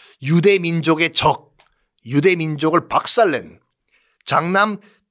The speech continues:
티투스가 다음 황제가 되는데, 유대인들의 원수죠. 십 대 황제가 됩니다. 뭐, 다시 한번 강조하지만, 유대인들 입장에서 봤을 때는, 그러니까 지금 뭐 기독교든지 아니면 뭐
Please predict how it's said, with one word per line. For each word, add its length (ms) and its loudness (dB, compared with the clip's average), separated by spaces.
티투스가 680 -2
다음 320 0
황제가 300 -4
되는데, 520 -10
유대인들의 500 -6
원수죠. 480 -12
십 220 -4
대 140 4
황제가 680 0
됩니다. 380 -4
뭐, 180 -4
다시 200 -4
한번 180 2
강조하지만, 760 0
유대인들 480 0
입장에서 280 -2
봤을 220 0
때는, 460 -2
그러니까 260 -12
지금 400 0
뭐 240 2
기독교든지 680 -4
아니면 400 -6
뭐 200 -4